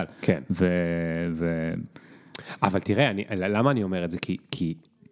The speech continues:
Speaker 1: יש מלא דרכים לספר סיפורים על אותם המספרים.
Speaker 2: כן.
Speaker 1: כי הרי בסוף מה,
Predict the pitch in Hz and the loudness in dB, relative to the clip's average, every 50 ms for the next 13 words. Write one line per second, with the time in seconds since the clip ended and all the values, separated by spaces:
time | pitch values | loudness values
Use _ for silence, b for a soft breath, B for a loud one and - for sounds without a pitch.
0 | _ _ _ _ _ _ _ _ _ _ _ - 101 107 135 147 - - - - | _ _ _ _ _ _ _ _ _ _ _ 2 4 4 4 2 0 -4 -6 -6
1 | _ 107 104 98 95 104 127 151 135 - 98 87 - - 120 135 139 113 - - | _ 0 0 2 4 4 2 2 2 0 -2 -2 0 2 2 2 2 0 0 -2
2 | - - - 113 127 135 - - 123 - - 104 92 101 113 131 147 147 139 - | -4 -2 0 0 0 0 0 -2 -4 -2 -2 0 2 2 2 2 2 0 0 0
3 | 110 101 113 - 107 95 - - 123 139 151 151 139 117 - - - 107 98 120 | 0 0 0 0 -2 -2 2 2 2 2 2 0 -2 -2 -4 -2 0 0 0 2
4 | 131 107 82 - - _ _ _ _ _ _ _ - - - 110 80 - - - | 0 -2 -4 -8 -14 _ _ _ _ _ _ _ -2 4 4 4 4 2 -6 -14
5 | _ B B B B B B B B B - - 107 104 113 117 110 120 - 156 | _ B B B B B B B B B 4 4 4 4 4 2 2 2 4 2
6 | 147 - - 131 127 123 120 117 113 110 104 101 95 92 90 85 82 82 85 | 2 2 2 0 2 2 2 0 0 0 0 0 0 0 0 -2 -2 -2 -4